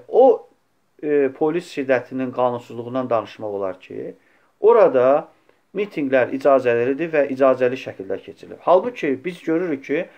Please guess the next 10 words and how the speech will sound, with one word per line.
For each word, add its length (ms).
mitinqinlə 840
bağlı 360
Daxili 400
Nazirliyinin 720
ümumiyyətlə 920
müraciət 580
qəbul, 320
e, 100
e, 640
müraciət 560